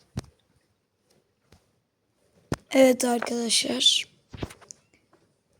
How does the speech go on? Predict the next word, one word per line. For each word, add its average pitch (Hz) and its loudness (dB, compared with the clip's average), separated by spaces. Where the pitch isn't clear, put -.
Evet. 247 0